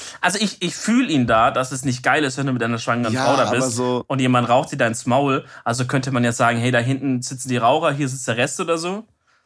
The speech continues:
Speaker 1: Ähm, aber <laughs> dafür einen von fünf zu geben, ist halt schon echt frech, Digga.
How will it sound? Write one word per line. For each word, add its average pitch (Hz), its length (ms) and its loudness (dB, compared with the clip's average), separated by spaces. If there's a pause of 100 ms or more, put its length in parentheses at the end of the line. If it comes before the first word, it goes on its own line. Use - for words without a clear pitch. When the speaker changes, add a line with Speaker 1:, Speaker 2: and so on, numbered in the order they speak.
(260)
Speaker 1:
Ähm, 127 220 2
aber 127 220 2
<laughs> - 20 2
dafür 127 360 0
einen 175 200 0
von 156 200 -4
fünf - 300 -2
zu - 200 -6
geben, 190 340 -2 (300)
ist - 240 -2
halt 180 180 4
schon - 180 0
echt 143 200 -2
frech, 113 320 -4
Digga. 107 380 -2